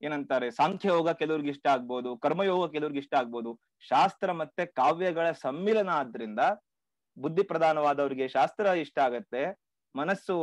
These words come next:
ಮುದ ಕೊಡುವಂತವ್ರಿಗೆ ಕಾವ್ಯ ಇಷ್ಟ ಆಗತ್ತೆ ಅಂತ. ಈಗ ನಾನ್ ಏನ್ ಮಾಡ್ತಿದೀನಿ ಅಂದ್ರೆ, ಆ, ಈ ಮೊದಲನೇ ಅಧ್ಯಾಯದ ಕೆಲವು ನೆನ್ನೆ ನಾವು ನೋಡಿದ್ವಿ, ಆದ್ರೆ ಶ್ಲೋಕಗಳು ಕಿವಿಗ್ ಬೀಳ್ಬೇಕಲ್ಲ.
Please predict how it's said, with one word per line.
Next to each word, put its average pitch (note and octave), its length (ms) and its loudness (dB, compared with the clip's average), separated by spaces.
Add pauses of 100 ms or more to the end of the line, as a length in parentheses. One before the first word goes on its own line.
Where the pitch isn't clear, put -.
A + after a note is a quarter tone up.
(360)
ಮುದ D3+ 140 -4
ಕೊಡುವಂತವ್ರಿಗೆ C3 760 -4
ಕಾವ್ಯ C3 640 -2
ಇಷ್ಟ A#2 220 -12
ಆಗತ್ತೆ G2+ 500 -8 (180)
ಅಂತ. G#2 200 -10 (580)
ಈಗ G#3 140 4 (420)
ನಾನ್ F3+ 360 -2
ಏನ್ F3 340 -6
ಮಾಡ್ತಿದೀನಿ D#3 480 -4
ಅಂದ್ರೆ, C3+ 400 -2
ಆ, C3+ 560 -4 (360)
ಈ C#3 380 -2 (120)
ಮೊದಲನೇ A3 380 0
ಅಧ್ಯಾಯದ F3+ 440 2
ಕೆಲವು F3 340 0
ನೆನ್ನೆ F#3 280 -4
ನಾವು F#3 320 2
ನೋಡಿದ್ವಿ, D#3 580 -2 (320)
ಆದ್ರೆ F3+ 160 0
ಶ್ಲೋಕಗಳು A3+ 520 0
ಕಿವಿಗ್ F#3 320 -4
ಬೀಳ್ಬೇಕಲ್ಲ. D3+ 440 -2